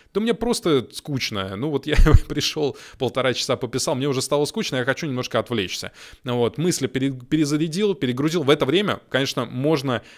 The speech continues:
думать про сочинение, еще про что-то. Короче говоря, просто сделайте небольшую разрядочку, пройдитесь там, прогуляйтесь по этому квадратику. Это все должно быть. Вот, и сразу отвечу на еще один вопрос,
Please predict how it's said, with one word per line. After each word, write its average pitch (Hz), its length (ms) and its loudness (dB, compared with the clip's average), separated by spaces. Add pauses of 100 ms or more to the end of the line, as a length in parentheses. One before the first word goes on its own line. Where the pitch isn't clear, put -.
думать 135 340 0
про - 120 -4
сочинение, 127 480 -2
еще 113 180 -2
про 101 160 -2
что-то. - 280 -8
Короче 147 300 0
говоря, 110 320 0 (300)
просто 156 480 2
сделайте 151 400 0
небольшую 123 400 0
разрядочку, 113 640 0
пройдитесь 131 540 -2
там, 110 200 -4
прогуляйтесь 120 540 -2
по 113 260 -2
этому 117 300 2
квадратику. 107 760 0
Это 139 240 -2
все 160 280 -2
должно 117 400 0
быть. 101 260 -6 (300)
Вот, 135 240 2
и 147 80 -6
сразу 143 640 0
отвечу 135 420 -2
на 127 80 -4
еще 131 280 0
один 110 200 -2
вопрос, 101 140 0